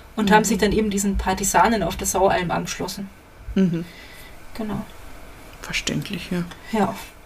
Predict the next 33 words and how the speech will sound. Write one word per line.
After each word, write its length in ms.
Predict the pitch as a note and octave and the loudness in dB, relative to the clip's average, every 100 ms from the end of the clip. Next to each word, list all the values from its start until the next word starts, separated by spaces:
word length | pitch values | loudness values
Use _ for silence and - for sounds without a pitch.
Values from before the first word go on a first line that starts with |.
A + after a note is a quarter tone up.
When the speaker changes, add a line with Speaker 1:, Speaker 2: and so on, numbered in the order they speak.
| - | 2
Speaker 1:
Wäre 320 | G#3 A3+ A3 | 8 10 10
auch 40 | |
schon 160 | A#3 A3 | 8 8
vorher 240 | A3+ C4 | 10 8
verständlich 440 | A#3+ - B3 G#3+ - | 8 6 4 2 -2
gewesen, 320 | G3+ G#3 A3 | -2 0 2
aber 160 | G#3 F#3+ | 4 6
Speaker 2:
Mhm. 380 | F#3 F#3+ G3+ G3 - G3 | 4 2 -2 -10 -10 -2
Speaker 1:
jetzt 240 | G#3 G3 | 0 4
noch 120 | F#3 | 4
mehr. 220 | D#3+ D#3 D#3 - - - - - - - - - - - - - | 4 2 -4 -12 -16 -10 -6 -6 -6 -10 -12 -14 -14 -10 -8 2
So, 240 | G3+ E3 - - - - - | 4 4 0 -10 -8 -6 -6
wie 180 | G3+ A#3 | 0 2
geht's 220 | A#3 A3+ | 2 0
jetzt 120 | A3+ | 0
mit 120 | G3+ | 0
dem 100 | G3 | 0
Franz 320 | F#3+ E3 F#3+ - | 0 0 -2 -4
P. 240 | F3+ F3 | -2 -2
weiter? 340 | C3 - C3+ - - - - - - - - - - - - - | -2 -2 -6 -8 -14 -18 -20 -20 -20 -20 -18 -18 -18 -18 -12 0
Der 180 | F#3+ F#3+ | 4 6
Franz 300 | G3 G3 - | 8 6 4
P. 240 | G#3+ C#4+ F4 - - - - - - - - - - - - - - | 2 2 2 -8 -16 -18 -18 -18 -18 -18 -20 -20 -20 -18 -18 -18 -8
hat 220 | - A3+ A#3 | 2 2 4
jetzt 100 | - | 4
erstmal 260 | G3 A3 | 4 4
noch 60 | G3+ | 4
keine 180 | A3 G3+ | 6 6
Gerichtsverhandlung, 680 | C4+ - - D#3+ E3 - C#3+ - - - | 4 2 4 2 2 -2 -4 -10 -14 -10
sondern 540 | - G#3 C#4 A#3+ A3 G#3+ | 0 4 6 6 6 4
er 160 | G#3 G#3 | 4 4
wird 160 | G#3+ | 2
vorher 460 | - A3+ B3+ A#3 | 6 8 8 6